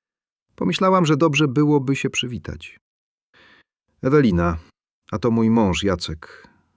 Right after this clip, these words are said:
Właśnie się wprowadziliśmy”, odpowiedziała Ewelina, przyjmując kwiaty. „Pięknie wam tu będzie. Spokojna okolica, mili sąsiedzi.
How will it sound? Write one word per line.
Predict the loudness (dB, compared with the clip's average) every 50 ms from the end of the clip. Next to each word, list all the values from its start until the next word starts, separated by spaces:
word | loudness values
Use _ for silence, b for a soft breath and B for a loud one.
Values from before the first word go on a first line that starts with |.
| _ _
Właśnie | -6 -6 -6 -4 -6 -6 -4
się | -4 -6
wprowadziliśmy”, | -6 -4 -2 -2 0 0 0 -2 0 -2 -4 -4 -6 -8 -10 -12 -14 -16 -16 -18 _ _ _ _ _ _ _ _ _ _ _
odpowiedziała | -18 -14 -12 -12 -10 -10 -8 -4 -4 -2 -4 -4
Ewelina, | -6 -10 -10 -10 -8 -6 -6 -6 -6 -6 b b b b b b _
przyjmując | -6 -4 -2 -2 0 0 -2 -2 -4 -4 -6 -10
kwiaty. | -12 -12 -14 -14 -14 -16 -18 _ -20 -20 _ _ _ _ _ _ _ _ _ _ b b b b b b b b b b b b b b _ _ _ _ _
„Pięknie | 0 0 2 2 0 -2 -6 -6
wam | -6 -8 -8
tu | -10 -12
będzie. | -12 -12 -12 -10 -12 -12 -12 -14 -16 -16 _ _ _ _ _ _ _ _ _ _ _ _ -20
Spokojna | -12 -10 -8 -4 -2 -2 0 0 -2 -2
okolica, | -4 -6 -8 -10 -10 -12 -12 -12 -12 -12 -12 -12 -18 _ _ _ _ _ _ _ _ _ _ _
mili | -4 -4 -2 -2 -4
sąsiedzi. | -6 -6 -6 -8 -8 -8 -10 -10 -10 -12 -14 -14